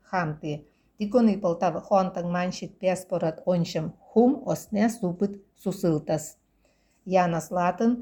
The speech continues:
оасак манщине урыл лавиав, Дина Васильевна Герасимова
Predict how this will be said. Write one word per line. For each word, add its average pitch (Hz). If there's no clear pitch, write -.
оасак 196
манщине 185
урыл 240
лавиав, 208
Дина 208
Васильевна 175
Герасимова 202